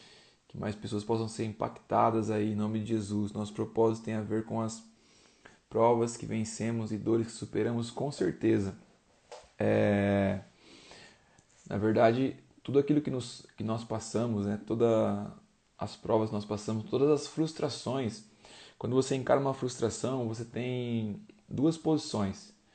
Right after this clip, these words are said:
a tomar diante das frustrações e dos problemas. É você deixar com que ele, com que ele te vença, ou é você usar ele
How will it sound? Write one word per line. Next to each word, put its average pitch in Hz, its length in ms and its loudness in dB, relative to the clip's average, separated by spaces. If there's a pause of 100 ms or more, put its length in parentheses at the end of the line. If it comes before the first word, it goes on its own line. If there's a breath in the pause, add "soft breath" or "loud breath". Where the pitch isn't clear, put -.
(320 soft breath)
a 104 80 -4
tomar 110 380 2
diante 107 360 0
das 117 140 -2
frustrações 107 720 -2
e 104 60 -4
dos 104 160 -2
problemas. 101 560 0 (540 soft breath)
É 104 80 -2
você 104 240 0
deixar 110 500 4
com 139 180 -4
que - 160 -4
ele, 110 220 -2
com 110 160 -2
que 110 140 -2
ele 107 100 2
te 120 140 -4
vença, 117 520 -2 (460 loud breath)
ou 110 100 4
é 104 60 6
você 117 300 2
usar 117 480 4
ele 131 380 4